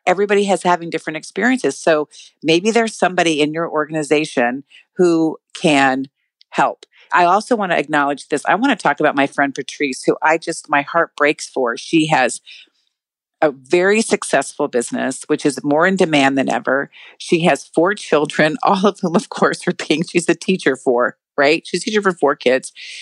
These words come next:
Her husband is in law enforcement, so he is, has a full day outside of the house. He's an essential worker himself. So here she is at home with her four kids, running a business. And she has,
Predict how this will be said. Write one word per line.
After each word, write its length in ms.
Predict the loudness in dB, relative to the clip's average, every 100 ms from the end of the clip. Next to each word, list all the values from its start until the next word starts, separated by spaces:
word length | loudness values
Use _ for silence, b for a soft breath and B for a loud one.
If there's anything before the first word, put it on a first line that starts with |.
| B -2
Her 140 | 0
husband 400 | 2 0 2 0
is 120 | 2
in 100 | 0
law 200 | 2 2
enforcement, 680 | 2 0 -4 -4 -2 -2 -4
so 200 | -2 -2
he 340 | -2 0 2
is, 200 | 0 -2 -12 b b
has 180 | -2 0
a 80 | -2
full 420 | -2 0 0 0
day 400 | 0 2 2 2
outside 500 | 0 0 -2 -2 0
of 120 | 0 -2
the 80 |
house. 400 | -4 0 0 0
He's 180 | -4 -6
an 100 | -4
essential 480 | -4 -4 -4 -4 -4
worker 360 | -4 -4 -8 -4
himself. 600 | -4 -2 0 0 -2 -8 B B -4
So 160 | 0
here 260 | 2 2 0
she 220 | 2 2
is 140 | 4
at 100 | 2
home 400 | 0 0 0 -6 -16 _
with 280 | -2 0 0
her 100 | -2
four 300 | 0 0 0
kids, 500 | 0 2 2 0 -8 B B B -6
running 340 | 0 2 2
a 60 | 2
business. 640 | 2 2 2 -2 -2 -8 -14 _ _ _
And 140 | -2 -2
she 220 | 0 2
has, 280 | 2 0